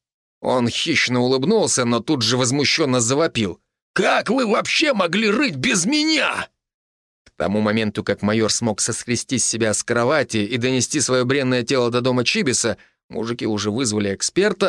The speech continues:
о котором когда-то вещал Евген. Даме посулили тройную оплату за час за срочность. И даже выслали машину к электричке. Так что хмурому майору даже не дали времени как следует содержимое чемодана рассмотреть.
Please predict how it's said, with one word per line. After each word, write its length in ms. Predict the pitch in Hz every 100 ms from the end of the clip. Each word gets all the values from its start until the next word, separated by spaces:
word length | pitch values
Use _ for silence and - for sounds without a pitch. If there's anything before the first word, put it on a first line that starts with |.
| -
о 100 | 131
котором 380 | 110 - 127 113
когда-то 460 | 101 95 120 -
вещал 420 | 104 98 - 98 101
Евген. 580 | 98 92 95 82 64 _ _ _ _ -
Даме 440 | 104 131 190 139
посулили 480 | 117 117 131 160 139
тройную 580 | - 143 147 165 160 139
оплату 420 | 131 175 185 135
за 200 | 113 123
час 300 | - 190 123
за 180 | 104 127
срочность. 760 | - 170 131 - - - - _ _
И 120 | - 90
даже 320 | 107 156 156
выслали 400 | 160 170 147 147
машину 560 | 123 110 - 185 156
к 80 | -
электричке. 640 | 101 98 95 90 - 71 - _ -
Так 220 | 107 117
что 220 | - 139
хмурому 420 | 147 165 147 147
майору 420 | 151 160 202 165 123
даже 200 | 123 135
не 80 |
дали 240 | 139 151 147
времени 380 | 151 170 151 139
как 180 | 139
следует 380 | 117 151 139 135
содержимое 560 | - 131 135 139 143 127
чемодана 520 | - 143 147 156 120
рассмотреть. 800 | 113 - 123 123 104 80 58